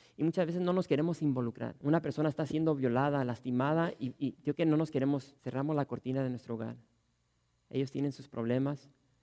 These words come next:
y, y tienes el poder para hacer algo y no lo haces. Y aquí se nos dice que tanto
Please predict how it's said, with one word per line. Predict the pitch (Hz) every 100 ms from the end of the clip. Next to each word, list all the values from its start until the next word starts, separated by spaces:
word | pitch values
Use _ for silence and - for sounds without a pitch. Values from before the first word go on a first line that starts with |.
| _ _ _ 339 _
y, | - _ _ _ _ _ _ _ _
y | 127
tienes | - 165 185
el | 175
poder | 131 123 147 120 - _ _ -
para | 120
hacer | 120 131
algo | 139 147 -
y | 127
no | 131
lo | 135
haces. | 156 - 127 - _ _ _ _ _ _ _ _ _
Y | 127
aquí | 123
se | 160 185
nos | 160
dice | 165 165 185
que | - 135
tanto | 156 165 180 180